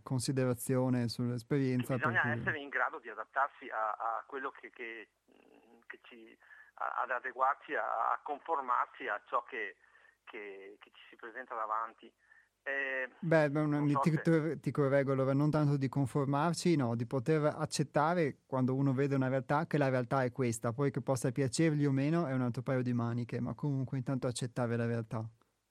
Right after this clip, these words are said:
Speaker 2: Sì, però, mm, però, eh, però io, io, io credo una cosa, che quando, che quando la, la precarietà diventa ordinarietà, ordinaria, nel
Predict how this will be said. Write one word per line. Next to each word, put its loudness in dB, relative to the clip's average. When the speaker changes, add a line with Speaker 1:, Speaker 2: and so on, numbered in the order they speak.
Speaker 2:
Sì, -8
però, 2
mm, -18
però, 0
eh, -16
però 2
io, -6
io, -6
io -6
credo -4
una 0
cosa, -4
che -18
quando, -2
che -12
quando -2
la, -6
la -4
precarietà -4
diventa -6
ordinarietà, -6
ordinaria, -4
nel -12